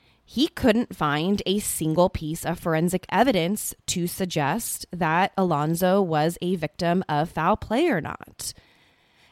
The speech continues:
And because everything else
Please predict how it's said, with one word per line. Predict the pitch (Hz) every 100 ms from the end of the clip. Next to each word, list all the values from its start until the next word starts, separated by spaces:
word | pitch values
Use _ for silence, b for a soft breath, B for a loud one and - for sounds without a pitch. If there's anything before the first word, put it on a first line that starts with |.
| b
And | 254 247
because | 269 - 269 359 480 247 - -
everything | 208 226 285 277 196 175 - 185
else | 247 302 - - -